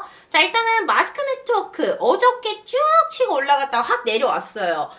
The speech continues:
자, 그래서 어제 제가 뭐라고 말씀드렸습니까? 일단은 마스크 네트워크 많이 올랐기 때문에 신규 진입은 하시면 안 된다라고 말씀을 드렸고,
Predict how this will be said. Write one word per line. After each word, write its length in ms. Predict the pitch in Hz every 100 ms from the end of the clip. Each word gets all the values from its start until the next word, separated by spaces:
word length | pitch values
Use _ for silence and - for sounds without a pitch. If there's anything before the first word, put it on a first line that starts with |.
| -
자, 140 | - 302
그래서 360 | 302 330 285
어제 280 | 233 254 381
제가 460 | 247 208 185 185 180
뭐라고 360 | 185 311 247
말씀드렸습니까? 840 | 180 170 190 180 165 180 160 147 147
일단은 500 | - 285 285 277 247
마스크 280 | 165 - 269
네트워크 680 | 214 - 196 170 233 196 - - -
많이 280 | - 175 262
올랐기 460 | 185 185 185 196
때문에 400 | 180 180 208 214
신규 400 | 185 392 403 403
진입은 400 | 330 277 254 247
하시면 320 | 240 247 226
안 160 | 139 151
된다라고 560 | 165 160 143 151 170 165
말씀을 320 | 143 165 156
드렸고, 640 | 170 147 123 - 208 139